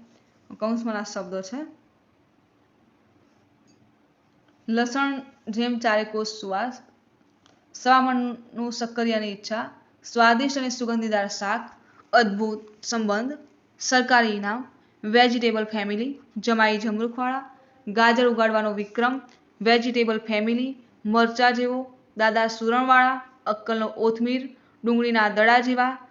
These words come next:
કસ્તુરી જેવી શાક, ગરીબો માટે આશીર્વાદ, મરતાવડા, કોથમીર જેવા તાજા, બંને ફરાળી,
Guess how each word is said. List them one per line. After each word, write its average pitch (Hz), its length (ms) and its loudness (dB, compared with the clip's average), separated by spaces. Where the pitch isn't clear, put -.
કસ્તુરી 233 440 0
જેવી 220 260 0
શાક, 226 420 4
ગરીબો 226 460 2
માટે 214 280 0
આશીર્વાદ, 254 640 2
મરતાવડા, 254 880 4
કોથમીર 240 380 0
જેવા 214 260 2
તાજા, 220 580 2
બંને 214 300 0
ફરાળી, 240 600 0